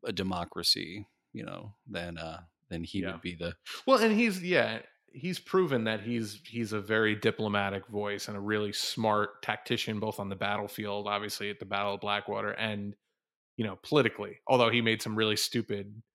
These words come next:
Speaker 2: uh, moves, you know, m-, and you could say maybe colored by the fact they didn't wanna kill that many Lannisters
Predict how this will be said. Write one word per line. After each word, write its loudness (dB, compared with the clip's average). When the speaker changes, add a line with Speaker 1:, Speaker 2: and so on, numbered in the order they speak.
Speaker 2:
uh, 0
moves, 0
you -4
know, -6
m-, -2
and 2
you 0
could 4
say 4
maybe 0
colored -4
by -4
the -4
fact -4
they -6
didn't -6
wanna -6
kill -4
that -2
many -6
Lannisters -4